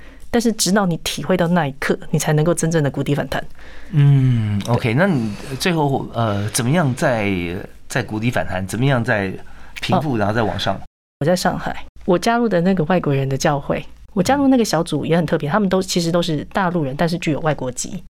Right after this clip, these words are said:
Speaker 2: 哦，
Speaker 1: 好，那他们都是家庭。
Speaker 2: OK。是。
Speaker 1: 对，然后都，大概都是世界五百强。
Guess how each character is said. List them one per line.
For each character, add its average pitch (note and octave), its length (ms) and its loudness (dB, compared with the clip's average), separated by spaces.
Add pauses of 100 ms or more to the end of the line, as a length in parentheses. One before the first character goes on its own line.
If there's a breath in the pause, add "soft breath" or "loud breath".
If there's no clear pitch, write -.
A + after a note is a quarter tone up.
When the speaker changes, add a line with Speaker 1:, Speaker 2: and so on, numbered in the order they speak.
Speaker 2:
哦， C#3 400 -2
Speaker 1:
好， E3 140 2
那 G3+ 140 2
他 A3+ 160 -2
们 G#3+ 100 0
都 G3 140 0
是 F#3+ 100 -4
家 E3 360 0
庭。 - 260 -8
Speaker 2:
OK。 E3 80 -4 (260)
是。 G#2+ 320 -6 (220)
Speaker 1:
对， E3 200 0
然 F#3 140 2
后 - 60 -10
都， G3+ 100 0
大 G#3 140 0
概 G#3 40 2
都 F#3+ 120 0
是 F#3 80 -2
世 - 120 0
界 E3+ 140 0
五 C#3+ 100 0
百 C3+ 160 -2
强。 - 220 -8